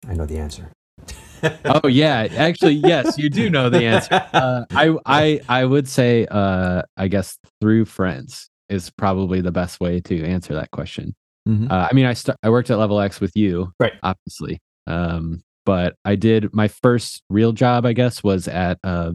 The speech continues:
Speaker 2: V R place in Chicago called
Speaker 1: Hmm.
Speaker 2: three two one Fast Draw. They, like, had, like, a little
Speaker 1: Oh,
Speaker 2: V R
Speaker 1: right. Yeah,
Speaker 2: theater,
Speaker 1: yeah.
Speaker 2: and that's where I met Tito,
Speaker 1: Tito, yeah.
Speaker 2: who ended up getting me the job at Level X.
Speaker 1: Mm-hmm.
Speaker 2: Um, I would just say through friends because that's how it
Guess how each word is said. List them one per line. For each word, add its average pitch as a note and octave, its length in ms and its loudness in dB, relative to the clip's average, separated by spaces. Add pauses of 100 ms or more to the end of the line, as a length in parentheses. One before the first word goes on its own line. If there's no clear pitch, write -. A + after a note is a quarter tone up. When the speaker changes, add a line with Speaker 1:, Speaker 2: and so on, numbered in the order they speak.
Speaker 2:
V F#2+ 140 0
R F#2 380 0 (240)
place A2 460 -2
in F2+ 140 -10
Chicago A#2 720 -2 (160)
called A2 140 0
Speaker 1:
Hmm. C3+ 60 0
Speaker 2:
three G2+ 120 0
two - 120 -8 (260)
one F#2 100 -2
Fast G2 180 -4
Draw. B2+ 260 2
They, G2 180 -2
like, F2+ 200 -6
had, F#2 180 -4
like, F#2 160 -6
a E2+ 40 -6
little F2+ 400 -6 (220)
Speaker 1:
Oh, D#3 180 0
Speaker 2:
V E3 60 4
R D#3 220 2
Speaker 1:
right. C#3+ 360 0
Yeah, B2+ 120 0
Speaker 2:
theater, B2+ 160 0
Speaker 1:
yeah. G#2 60 -2
Speaker 2:
and G2+ 80 -2
that's A#2 200 0
where A#2+ 80 4
I G#2+ 40 0
met G#2 240 -2
Tito, F2 440 -2
Speaker 1:
Tito, G#2 380 -2
yeah. G#2 160 -2 (180)
Speaker 2:
who G2+ 120 -2
ended F#2 200 -2
up F#2 120 -4
getting F#2 220 -6
me E2+ 100 -8
the E2+ 80 -8
job F2 240 -8
at C#2 60 -8
Level E2+ 280 -4
X. - 420 -8 (160)
Speaker 1:
Mm-hmm. G#2+ 120 0
Speaker 2:
Um, G#2+ 260 -6 (280)
I G#2 80 2
would A2 220 2
just G#2 260 -2
say F2+ 180 -2
through F2 220 -6
friends E2 340 -8
because - 460 -12 (100)
that's - 200 -8
how D2+ 200 -8
it - 140 -10